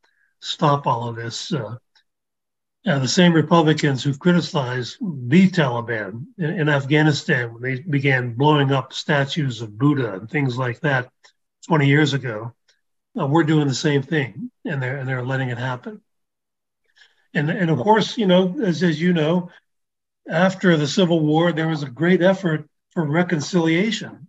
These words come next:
for decades, many decades. Uh, President Eisenhower lived the end of his life in the Gettysburg battlefield. He, and, uh, he once said, uh, his,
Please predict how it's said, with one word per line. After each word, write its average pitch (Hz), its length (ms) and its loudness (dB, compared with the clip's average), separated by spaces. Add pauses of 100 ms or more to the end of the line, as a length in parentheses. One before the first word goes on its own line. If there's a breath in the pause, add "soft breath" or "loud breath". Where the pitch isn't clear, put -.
for 160 100 -6
decades, 127 720 -2
many 185 300 0
decades. 123 800 -8 (720)
Uh, 120 240 -8
President 170 500 2
Eisenhower 143 640 0
lived 139 320 0
the 143 160 0
end 160 160 0
of 143 60 -2
his 139 180 -4
life 156 400 -4
in 143 60 -4
the 131 100 -4
Gettysburg 147 520 -2
battlefield. 143 920 -4
He, 107 80 -14 (880 soft breath)
and, 127 260 -8
uh, 107 220 -12 (800)
he 196 100 0
once 156 360 0
said, 151 440 0
uh, 120 200 -4
his, 117 380 -6